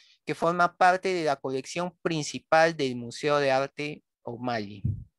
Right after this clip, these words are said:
Y justamente tiene incluso su sala especial, ¿no? La colección Prado.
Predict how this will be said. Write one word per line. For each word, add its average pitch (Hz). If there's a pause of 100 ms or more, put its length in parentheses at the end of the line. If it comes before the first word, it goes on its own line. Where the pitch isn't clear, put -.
(1160)
Y 143
justamente 170
tiene 170
incluso 160
su 139
sala 143
especial, 113
¿no? 135
La 123
colección 117
Prado. 107